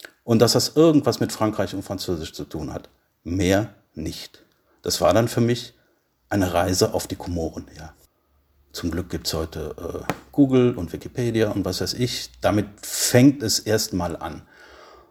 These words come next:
Und dann bin ich irgendwann, äh, auf einer komorischen Seite, auf einer Zeitungsseite online, dann lese ich Artikel und tauche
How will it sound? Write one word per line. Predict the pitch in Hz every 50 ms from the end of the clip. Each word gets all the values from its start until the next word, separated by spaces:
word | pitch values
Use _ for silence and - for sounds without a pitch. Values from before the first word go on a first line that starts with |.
| _ _ -
Und | 95 95 92 90 92 -
dann | 95 95 90
bin | 92 104 104
ich | 101 101
irgendwann, | - 110 113 110 107 90 95 90 92 92 90 92 95 92
äh, | 92 92 85 78 73 - 82 - - - - -
auf | 87 87 -
einer | 76 80 -
komorischen | - - 113 127 135 135 123 - 131 110
Seite, | 92 98 95 98 98 - 101 90
auf | 62 - - -
einer | - - 85 - - - _ _ _ _
Zeitungsseite | _ - - 123 123 120 120 123 117 110 - - - - - - - - - 104 95 104 104 - - 107 98 95 - - - - - - _ _ _ -
online, | 117 113 110 107 98 95 95 92 92 95 98 - - - _
dann | - - 82 82 -
lese | - 95 92 98 92
ich | 98 - -
Artikel | - 95 - - 123 - 135 120 113 113 113 - - - - - - - -
und | - 110 110 - -
tauche | - - 131 - - - - 143 139 -